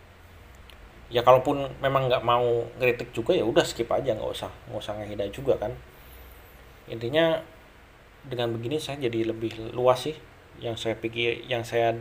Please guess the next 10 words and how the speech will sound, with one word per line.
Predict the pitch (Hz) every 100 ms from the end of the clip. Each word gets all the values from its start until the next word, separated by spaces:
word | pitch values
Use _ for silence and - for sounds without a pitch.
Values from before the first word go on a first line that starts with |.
| -
dapetin | 123 117 120 - 131 123 123 123 117
untuk | 117 120
kedepannya. | 110 107 117 113 - - - - - - - - - - - - - - - - - -
Oke, | 143 156 156
itu |
aja | 135 117 156
yang | 147
mau | 131
saya | 123 113
omongin | 110 110 117 151 185 175